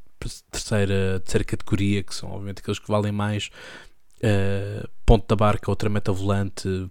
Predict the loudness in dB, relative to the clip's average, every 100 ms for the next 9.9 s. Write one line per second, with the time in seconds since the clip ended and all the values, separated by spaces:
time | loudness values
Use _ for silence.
0 | -2 0 4 6 6 4 4 4 4 2
1 | 0 -2 -2 0 0 0 0 0 0 0
2 | 2 4 4 4 -4 -18 -20 -20 -8 -2
3 | 0 0 -4 -8 -6 4 6 6 6 4
4 | 6 6 4 -2 0 0 0 -2 -2 -2
5 | 0 0 -2 -6 -16 -18 -10 -4 -2 6
6 | 8 8 6 4 2 0 0 -2 0 4
7 | 4 4 4 4 4 4 6 6 4 4
8 | 4 2 2 2 2 2 2 4 2 2
9 | 6 6 8 6 4 4 6 4